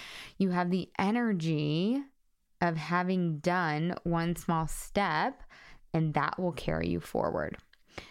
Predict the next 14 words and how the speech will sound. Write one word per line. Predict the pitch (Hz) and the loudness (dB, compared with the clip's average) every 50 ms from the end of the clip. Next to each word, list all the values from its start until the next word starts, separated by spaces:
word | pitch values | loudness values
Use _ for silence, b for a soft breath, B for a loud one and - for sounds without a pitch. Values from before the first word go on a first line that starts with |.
| B B | B B
So | - - 208 160 - - | -2 0 0 0 0 0
that | - 175 170 202 254 | 0 2 2 2 2
is | 294 285 240 | 0 2 2
what | 233 226 | 2 2
I | 220 214 | 2 2
wanna | 208 208 202 202 202 | 2 2 2 2 2
leave | 185 170 160 151 | 2 0 0 0
you | 160 160 156 | 0 0 2
guys | - 156 151 156 160 - - | 2 0 0 0 -2 -2 0
with. | 156 156 147 147 151 175 185 180 - - - - B B B B B B B B _ - | 0 2 2 2 2 0 -4 -6 -10 -16 -20 -20 B B B B B B B B _ 0
Overwhelm | - 180 180 285 - 190 226 233 220 196 185 165 160 160 160 165 170 175 180 185 190 - - - _ _ _ _ _ _ - - | 0 2 2 2 2 2 2 2 2 2 2 2 2 2 2 2 0 0 0 -2 -4 -8 -14 -20 _ _ _ _ _ _ -4 -2
is | 170 165 165 175 185 202 196 - | 0 2 2 2 0 0 -2 -2
a | - 302 330 | -2 -4 -2
choice | - - - - 247 185 160 147 - - 285 339 339 - - - - - | -2 -4 -2 0 2 2 2 2 2 2 0 0 -2 -4 -12 -14 -16 -18